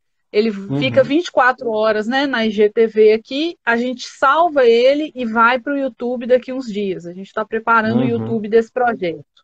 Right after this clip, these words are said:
Speaker 1: né?
Speaker 2: Ok. Uhum.
Speaker 1: Então, eu quero te agradecer. Acho muito importante o que você vai falar pra nós aqui. E, é, eu tava explicando pro pessoal já, essa, enquanto você tava fazendo aí a, a caminhada,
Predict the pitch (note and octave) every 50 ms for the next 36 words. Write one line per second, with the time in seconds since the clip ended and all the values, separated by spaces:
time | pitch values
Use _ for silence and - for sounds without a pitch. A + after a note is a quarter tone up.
0 | _ _ _ _ - F#3 F#3+ G3 G#3+ A#3 A3+ _ _ _ - - C3 - - -
1 | A2 F#2 E2+ F2 - _ _ _ _ - A2+ A#2+ B2+ A#2+ A#2 A2+ A#2+ C#3+ C4+ C4+
2 | C#4+ D4+ D4+ D4+ D4 D4 - D4 C#4 C4+ C4 C4 B3+ A#3 A#3+ A#3+ A#3 - - -
3 | A#3+ B3 B3+ C4 C4 B3 B3 B3 A#3+ - B3 C4+ C4+ C#4+ C4+ C4+ C4 B3+ B3 -
4 | - A#3 A3 A3 A3 G#3+ - - G#3+ G3+ G3 G3 G3+ - G3+ G3 F#3 F#3 F#3+ G#3
5 | A#3+ C4+ D4 _ _ _ _ - G3 F3+ F3 F3+ F3+ E3+ F3 E3+ F3 E3+ _ -
6 | G3 G#3 B3 C4+ C4 _ _ _ _ _ _ _ _ _ _ _ _ _ _ _
7 | _ _ _ _ _ _ _ _ _ _ _ _ _ _ - A3 A#3+ B3+ C4 C#4
8 | C#4+ D4+ D4+ - - B3 B3 B3 B3 A#3+ A#3+ A#3 A#3 A3+ A3 G#3+ A3 G#3+ G#3+ -
9 | B3+ A#3+ B3+ - - - C#4 C4+ - - A#3+ B3 C4 B3+ B3+ C4 A#3 - A#3 A3+
10 | - A#3 G3+ G3+ G#3 G#3 G3 G#3+ G3+ G3+ G#3 G3+ G3 F3 F#3 F#3+ - A3 G3+ F#3+
11 | F3+ G3 G3 - G#3+ G#3+ A3 - A#3+ G#3+ - A3 G#3 G3+ G#3 G3+ - G#3+ G3+ G3+
12 | G#3 G#3 G3+ G3 F3+ F#3 F#3 F#3 F#3+ F3+ F3+ F#3 - - - F#3 - G#3 F#3+ F#3+
13 | F#3+ F#3 F#3 G3+ A3 A#3 A#3+ A#3+ A#3+ B3 B3 B3